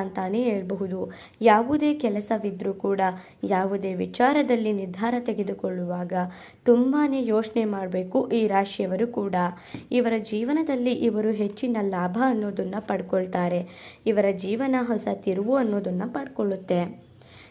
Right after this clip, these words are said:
ಇನ್ನು ಮೂರನೆಯದಾಗಿ ಮಹಾ ಅದೃಷ್ಟವನ್ನು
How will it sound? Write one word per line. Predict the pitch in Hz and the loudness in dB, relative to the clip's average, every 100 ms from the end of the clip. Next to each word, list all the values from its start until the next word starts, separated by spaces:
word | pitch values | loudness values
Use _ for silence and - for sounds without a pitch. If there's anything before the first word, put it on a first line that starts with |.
| - | 0
ಇನ್ನು | 269 262 262 | 4 4 4
ಮೂರನೆಯದಾಗಿ | 226 220 269 285 285 254 233 208 208 220 | 2 2 2 0 -2 -2 0 0 0 -2
ಮಹಾ | 208 185 220 - | -2 -2 -4 -4
ಅದೃಷ್ಟವನ್ನು | 185 214 247 - 208 190 220 | -4 -4 -4 -4 -4 -2 2